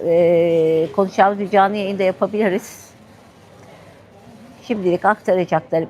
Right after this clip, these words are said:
İzmir'den ak-, arkadaşlarım, e,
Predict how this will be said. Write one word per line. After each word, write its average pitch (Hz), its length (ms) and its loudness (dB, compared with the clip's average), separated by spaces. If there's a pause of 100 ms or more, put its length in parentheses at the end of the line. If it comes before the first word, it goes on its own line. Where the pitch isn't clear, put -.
İzmir'den 180 720 0 (600)
ak-, - 320 0 (180)
arkadaşlarım, 185 1080 -2 (880)
e, 156 80 0